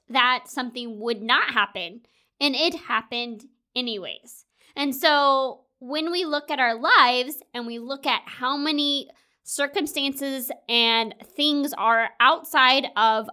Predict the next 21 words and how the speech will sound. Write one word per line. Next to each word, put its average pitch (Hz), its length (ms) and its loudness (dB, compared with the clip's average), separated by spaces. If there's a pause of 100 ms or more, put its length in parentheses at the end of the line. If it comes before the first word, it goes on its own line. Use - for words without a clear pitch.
(100)
our 233 340 2
immediate 277 480 -4
control, 208 720 -10 (460)
we 262 600 -8 (120)
just 277 480 -2 (180)
tend 226 400 -10
to 208 520 -6 (200)
throw 226 380 0
out 185 260 -4
this 208 180 -8
idea 202 360 -6
that 185 220 -4 (360)
manifestation 320 1000 2
is 240 440 -4
just 254 420 2 (140)
a 233 100 2
woo-woo 285 560 -4
term 214 480 -4 (100)
and 262 200 -4
it 285 400 -4
couldn't 415 440 -2